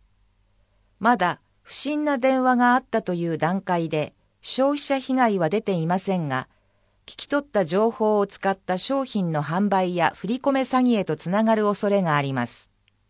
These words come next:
今後予想される以下のような連絡には注意してください。マイナンバー関連を謳ったメールの着信。送信者が明らかでないときは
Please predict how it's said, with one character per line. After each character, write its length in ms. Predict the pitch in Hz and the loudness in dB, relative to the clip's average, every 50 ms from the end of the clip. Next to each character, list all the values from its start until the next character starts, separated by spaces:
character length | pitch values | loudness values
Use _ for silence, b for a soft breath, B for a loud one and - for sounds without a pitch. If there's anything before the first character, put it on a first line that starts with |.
| _ _ _ _ _ _ _ _ _ _ _ _ _ _ - | _ _ _ _ _ _ _ _ _ _ _ _ _ _ -4
今 300 | - 233 262 269 262 254 | 0 2 2 4 4 4
後 100 | 254 240 | 4 4
予 100 | 220 214 | 2 0
想 280 | - - 247 269 262 | 0 0 0 0 0
さ 140 | 247 - 240 | 0 0 0
れ 120 | 240 233 | 2 2
る 140 | 226 226 226 | 2 2 2
以 80 | 233 - | 0 0
下 160 | - 269 262 | 0 2 4
の 100 | 233 220 | 4 4
よ 200 | 208 196 185 170 | 2 2 2 2
う 60 | 160 | 2
な 120 | 160 151 143 | 2 0 0
連 240 | 156 170 196 202 | 0 0 0 0
絡 180 | 196 196 190 196 | 0 -2 -2 -2
に 160 | 190 185 180 | -2 0 0
は 100 | 165 151 | 0 -2
注 280 | 147 - - 254 262 247 | -2 -4 -4 -2 -2 -2
意 80 | 214 | -2
し 80 | 175 - | -2 -4
て 120 | - 170 | -4 -6
く 100 | 156 147 | -6 -4
だ 120 | 131 139 135 | -4 -4 -4
さ 200 | - - 127 123 | -4 -4 -4 -4
い。 100 | 107 _ _ _ _ _ _ _ _ _ _ _ _ _ _ _ _ _ _ _ _ _ _ _ _ _ _ _ _ _ _ _ _ _ _ _ _ - 160 | -6 _ _ _ _ _ _ _ _ _ _ _ _ _ _ _ _ _ _ _ _ _ _ _ _ _ _ _ _ _ _ _ _ _ _ _ _ -4 0
マ 160 | 175 208 247 | 2 2 2
イ 100 | 277 285 | 2 2
ナ 180 | 285 277 277 | 2 2 2
ン 100 | 269 269 | 2 2
バ 220 | 247 269 262 262 262 | 2 2 2 2 0
ー 20 | |
関 280 | - 254 254 254 247 233 | 0 2 2 4 4 4
連 240 | 208 196 185 175 165 | 2 2 0 0 0
を 160 | 156 147 156 | 0 -2 -2
謳 140 | 156 180 180 | -2 -4 -6
っ 80 | 180 | -6
た 220 | _ - - 160 156 | _ -2 -2 -2 0
メ 260 | 156 175 202 233 233 | 0 0 2 2 2
ー 20 | 226 | 2
ル 80 | 220 208 | 2 2
の 160 | 202 190 185 | 0 0 -2
着 240 | - 180 - - - | -4 -8 -8 -8 -8
信。 340 | - - 151 139 123 - _ _ _ _ _ _ _ _ _ _ _ _ _ _ _ _ _ _ _ _ _ _ _ _ _ | -6 -6 -6 -6 -6 -8 _ _ _ _ _ _ _ _ _ _ _ _ _ _ _ _ _ _ _ _ _ _ _ _ _
送 280 | - - 247 277 285 | -6 -2 0 0 0
信 240 | 285 285 285 277 262 | 0 -2 -4 -4 -2
者 160 | 240 247 202 | -2 -2 -2
が 180 | 175 160 160 165 | 0 0 -2 -2
明 100 | - 262 | -2 -2
ら 120 | 277 269 - | -2 -2 0
か 100 | 226 196 | -2 -2
で 140 | 170 165 170 | -2 0 0
な 140 | 180 185 | 0 -2
い 80 | 185 175 | -2 -2
と 120 | - 156 | -4 -8
き 140 | 151 - 139 | -8 -6 -6
は 240 | 139 135 127 - | -4 -2 -4 -4